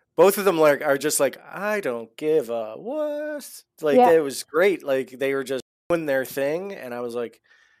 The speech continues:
Speaker 1: and Emi Sakura, damn, she's good.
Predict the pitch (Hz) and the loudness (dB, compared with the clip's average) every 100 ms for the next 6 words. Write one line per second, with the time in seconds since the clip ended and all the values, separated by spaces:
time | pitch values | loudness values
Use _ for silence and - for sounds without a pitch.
0 | _ _ 127 143 175 233 196 156 175 196 | _ _ -8 2 2 4 2 6 4 4
1 | 240 254 226 _ _ _ _ _ - 202 | 4 4 2 _ _ _ _ _ -6 2
2 | 220 214 170 127 - 139 110 135 123 117 | 4 4 0 -2 -6 -6 -4 -2 -2 -4